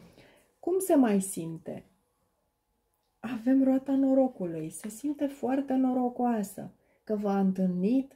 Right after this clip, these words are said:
Deci trendul este pozitiv, se simte foarte bine cu treiul de bâte, că nu ați mai stat într-o așteptare, poate că v-ați întâlnit deja.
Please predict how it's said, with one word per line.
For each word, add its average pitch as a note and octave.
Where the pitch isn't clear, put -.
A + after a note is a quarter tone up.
Deci A3+
trendul E4+
este D4+
pozitiv, A#3
se -
simte C#4
foarte B3
bine F#3+
cu F3+
treiul F#3
de F3
bâte, F3
că F#3+
nu F3+
ați B3
mai G3+
stat F#3+
într-o G3
așteptare, F#3
poate A#3+
că C4
v-ați B3
întâlnit A#3+
deja. A3